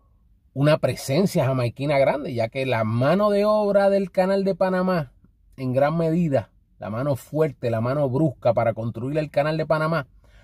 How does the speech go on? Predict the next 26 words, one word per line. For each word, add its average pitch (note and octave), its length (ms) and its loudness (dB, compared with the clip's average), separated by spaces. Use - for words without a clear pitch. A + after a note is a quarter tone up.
provenía C3+ 600 2
de B2+ 120 2
Jamaica. F#2+ 640 -6
So, - 240 2
básicamente, E3 1040 2
por C3+ 220 2
ahí C3 240 2
es C#3+ 100 0
que E3 160 -4
se C#3 160 -4
filtra C#3+ 480 -4
entonces C3 560 -2
el B2 140 0
reggae, C#3+ 480 0
y A2 100 -4
obviamente B2 600 2
hubieron G#2 500 -4
muchísimos G2+ 680 -6
jamaiquinos A#2+ 560 -4
que D3+ 120 -10
se A#2 160 -10
quedaron F2 400 -12
residiendo F2+ 840 -6
en, A#2 320 -4
en G#2 200 -8
Panamá, C3 500 -2